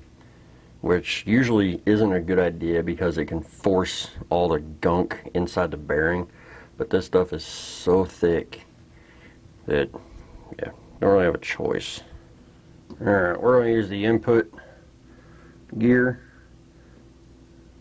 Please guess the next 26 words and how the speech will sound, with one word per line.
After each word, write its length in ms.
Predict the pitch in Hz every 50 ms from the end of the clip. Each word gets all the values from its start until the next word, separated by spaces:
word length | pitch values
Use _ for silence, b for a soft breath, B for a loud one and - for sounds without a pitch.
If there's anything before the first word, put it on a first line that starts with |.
| - - - - - -
Yeah, 340 | - - - - 82 80
the 80 | 80 80
inside 400 | 85 87 85 - - 85 85 82
of 80 | 82 82
that 160 | 80 78 78
is 160 | 78 78 78
just 300 | 80 76 73 73 - - - -
all 300 | - - 85 82 78 76
kinds 380 | - - - 82 78 78 78 80
of 200 | 78 76 80 82
gummy. 480 | - 80 80 80 80 80 80 80 78 - - - - B B B B B B B B B B B B B B B
It's 160 | - 85 - -
not 260 | 104 104 98 104 90
gritty, 440 | 95 113 143 170 - - 78 - - _ _ _
which 220 | 95 95 87 - 90
is 120 | 82 78
surprising, 580 | - - 90 - - 110 117 117 - - - - - -
but 120 | 90 82
it's 140 | 82 - -
gummy. 480 | 80 80 80 92 90 82 62 57 55 - - B B B B B B B B B B B B B B B B B B B - - - - - - - - - - - - - - - - - - - - - - - - - - - - - - - - - - - - - - - - -
So, 520 | 107 98 92 87 90 95 113 147 147 B B B B B B B B B
we're 140 | B 104 110
gonna 160 | 110 104 95
put 180 | - 110 104 -
that 240 | 107 98 95 - -
there, 540 | 113 113 107 101 101 101 101 B B B